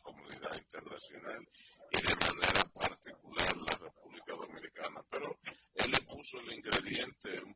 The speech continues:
poco más nacionalista, eh, de que si le, no ha acompañado, eh, frente a la situación de Haití, del deterioro progresivo de la estabilidad en Haití, República Dominicana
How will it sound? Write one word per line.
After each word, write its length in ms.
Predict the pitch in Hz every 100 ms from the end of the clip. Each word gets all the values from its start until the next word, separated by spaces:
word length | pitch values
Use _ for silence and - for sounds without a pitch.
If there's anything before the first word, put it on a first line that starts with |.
| _
poco 320 | 110 - 98
más 380 | 90 101 - -
nacionalista, 1080 | 90 90 - 90 - - - - _ - - _ _ _ _ _
eh, 180 | - -
de 180 | - -
que 220 | - -
si 1120 | - - - - - - - - - - - - _ _ _ - -
le, 840 | - 73 147 - - - - - _ _ _ - 95
no 160 | 101
ha 140 | 123 127
acompañado, 1040 | - - - 110 113 120 123 98 - - _ _ _
eh, 520 | - - - - - -
frente 560 | - - - - _ -
a 80 | -
la 80 | -
situación 600 | - - 82 - 90 -
de 80 | 95
Haití, 240 | - -
del 220 | 92 87 -
deterioro 420 | - - - 98 -
progresivo 680 | - 95 - - 95 - - _ _ _ _ _ -
de 100 | -
la 100 | -
estabilidad 600 | - - - - - -
en 120 | -
Haití, 480 | - - 101 - - - _ -
República 540 | 92 95 110 113 110
Dominicana 960 | 104 98 90 92 - 98 98 95 -